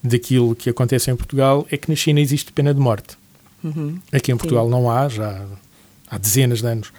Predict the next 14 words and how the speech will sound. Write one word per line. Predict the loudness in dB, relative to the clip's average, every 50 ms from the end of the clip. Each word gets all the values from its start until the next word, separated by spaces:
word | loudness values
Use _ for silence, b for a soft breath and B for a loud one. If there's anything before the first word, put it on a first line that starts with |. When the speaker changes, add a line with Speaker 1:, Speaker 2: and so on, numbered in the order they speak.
| B B B B B B B B _ 2
Speaker 1:
Eh, | 4 4 6 6 4 2 2 2
ehm, | 2 2 4 4 4 2 2 2 2 0 0 -2 -4 -6 -12 _ _ _ _ -20 _ _ _ _ _ _ -20 _ -20 _ _
em | 2 4
que | 4 2 0
casos | 0 2 2 4 2 0 0 2 2
é | 0 0
que | 0 -2
a | -2
China | -2 0 0 0 2 2 0
prevê | -2 -4 -4 0 0 0
a | 0
pena | 0 -2 -2 -2 -2
de | -2
morte? | -4 -8 -8 -12